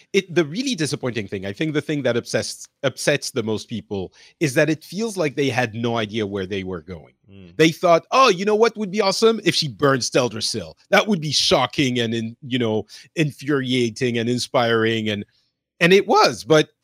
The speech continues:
Speaker 1: it only, you know, the, it's like the end of the thing ruining the initial moment and the initial choice.
Speaker 2: Right.
Speaker 1: And that is very frustrating as well.
Speaker 2: Yeah. You, Gary, you were gonna say you had,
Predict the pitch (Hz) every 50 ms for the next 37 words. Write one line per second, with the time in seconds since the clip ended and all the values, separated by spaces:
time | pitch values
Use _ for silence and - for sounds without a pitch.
0 | _ - 202 - - - 208 226 247 240 226 214 202 190 - _ _ _ 175 156
1 | 190 185 175 165 143 151 151 135 - 175 170 - - 175 160 151 139 135 139 156
2 | 151 - 170 165 180 175 175 151 151 151 - - 160 151 143 139 117 107 104 113
3 | 135 156 175 170 156 131 120 117 113 110 110 110 107 - _ _ _ _ _ _
4 | 120 120 127 127 120 117 123 - - 135 127 131 127 - - - 131 120 117 117
5 | 113 113 107 117 127 135 131 120 110 104 - 117 110 101 107 113 107 107 101 -
6 | 107 92 87 - - - 98 82 - - - - - _ _ 107 113 107 104 104
7 | 123 117 113 127 151 156 147 - - 131 113 107 95 90 107 107 92 90 87 _
8 | - 98 87 - - 92 85 80 78 76 71 64 - 76 62 58 _ _ _ 123
9 | 123 117 117 113 113 _ _ _ _ _ _ _ _ _ _ _ _ - 156 139
10 | 120 113 143 143 131 120 117 120 120 113 113 104 - - 110 104 104 95 - _
11 | _ _ _ - 101 98 92 95